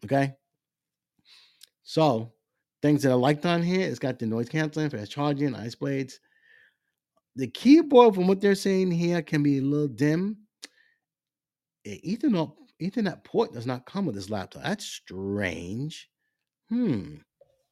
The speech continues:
Hmm. Hmm. Okay. Wow. Okay. So, yeah, so that's our, um, we're not gonna end the show. We're gonna talk a little more here.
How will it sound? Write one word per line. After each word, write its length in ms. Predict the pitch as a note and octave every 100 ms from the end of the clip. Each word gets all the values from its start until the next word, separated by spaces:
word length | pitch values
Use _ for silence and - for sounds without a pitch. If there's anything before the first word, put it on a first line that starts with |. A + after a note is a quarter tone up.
| _ _ _ _ _ _ _ _ _ _ _ _ _ _ _ _ _ _ _ _ _ _ _ _
Hmm. 920 | - B3 G#3+ D#3+ C3+ A#2+ A2 G2+ F2 F2 D3+
Hmm. 720 | G4+ D#4+ E3 A#2+ G2+ F#2 E2 E2 _ _ -
Okay. 560 | B3 D3 B2 F3+ C#4 - _ _ _ _ _
Wow. 420 | - G#2+ E3 F2+ - _ _ _ -
Okay. 320 | - E3+ F3+ A#3+ - _ _ _ _ _ _ _ _ _ _ _ _
So, 400 | - C#3+ C3+ B2+ _ _ _ _ _
yeah, 180 | E4+ C#4+
so 200 | G#2 D3
that's 380 | C#3+ A3 B3 - -
our, 540 | E3+ F3+ F3 F3 E3+ -
um, 600 | D3+ D3 D3 D3 D3 C#3+ _ _ _ _ _ _ _ _ _
we're 80 | B2
not 140 | D3+
gonna 140 | A2+ F#2+
end 100 | G2
the 60 |
show. 260 | - B2 F#2+
We're 140 | A#2+
gonna 80 | A#2+
talk 300 | - B2+ G#2+
a 40 |
little 140 | E2+ E2
more 200 | E2 D2+
here. 280 | F2 D2